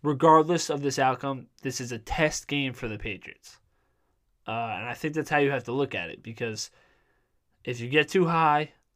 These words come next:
uh, because this team's two and one, uh, should be three and oh, and you go into this game thinking, "We should beat the Chiefs,"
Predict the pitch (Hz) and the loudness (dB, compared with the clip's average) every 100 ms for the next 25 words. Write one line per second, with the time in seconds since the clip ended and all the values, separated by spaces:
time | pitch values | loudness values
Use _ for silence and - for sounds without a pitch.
0 | - 120 120 113 117 139 123 117 117 113 | -12 -8 -6 -8 -10 -6 -6 -6 -12 -12
1 | - 135 127 117 - _ _ _ - 156 | -8 -6 -6 -8 -10 _ _ _ -6 -4
2 | 147 139 131 127 123 - _ _ _ _ | -2 -4 -4 -4 -8 -18 _ _ _ _
3 | _ _ - 113 113 104 - - 143 143 | _ _ -10 -6 -4 -6 -6 -4 -2 -2
4 | 135 139 139 131 123 113 107 107 _ _ | -4 -6 -6 -4 -4 -4 -8 -10 _ _
5 | _ _ _ - 113 107 123 127 127 127 | _ _ _ -14 -8 -4 -2 -2 -4 -6
6 | 120 - 127 123 117 123 117 117 113 110 | -6 -6 -6 -6 -8 -10 -8 -8 -8 -8
7 | 104 - _ _ _ - 120 113 113 127 | -12 -16 _ _ _ -12 -8 -8 -8 -6
8 | 123 117 110 - 123 113 107 - | -6 -6 -8 -6 -4 -4 -8 -14